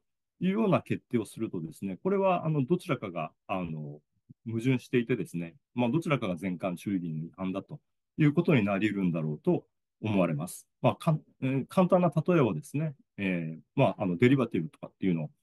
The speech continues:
あの、会社で内部でですね、えっと、限度を定めているということは、あの、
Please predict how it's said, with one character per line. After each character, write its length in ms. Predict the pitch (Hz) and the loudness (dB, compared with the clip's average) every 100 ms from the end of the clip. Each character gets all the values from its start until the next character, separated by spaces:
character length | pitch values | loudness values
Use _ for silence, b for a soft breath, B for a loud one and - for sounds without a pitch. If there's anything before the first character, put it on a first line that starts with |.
| _ _ - | _ _ -4
あ 120 | 101 | 0
の、 500 | 87 80 76 80 78 80 76 _ | 2 0 -2 -6 -10 -14 -16 _
会 140 | - 110 | 0 0
社 100 | 113 | 2
で 80 | 101 | 2
内 220 | 117 110 | 4 2
部 60 | |
で 100 | 85 | 0
で 80 | 78 | -6
す 100 | - | -4
ね、 200 | 135 120 - | -2 -2 -8
え 80 | 98 | -10
っ 60 | 85 - | -10 -8
と、 360 | 85 78 78 78 - _ _ _ _ _ _ _ _ - | -10 -8 -12 -16 -20 _ _ _ _ _ _ _ _ 0
限 160 | 120 101 | 2 4
度 80 | |
を 20 | 87 | 0
定 200 | 101 104 | 0 2
め 140 | 101 | 2
て 100 | 87 | 2
い 100 | 85 | 0
る 100 | 78 - | 0 -6
と 60 | |
い 20 | 85 | -8
う 20 | |
こ 80 | 90 | -6
と 120 | 95 | -2
は、 200 | 82 76 | -4 -4
あ 120 | - 80 | -8 -6
の、 280 | 73 71 | -6 -8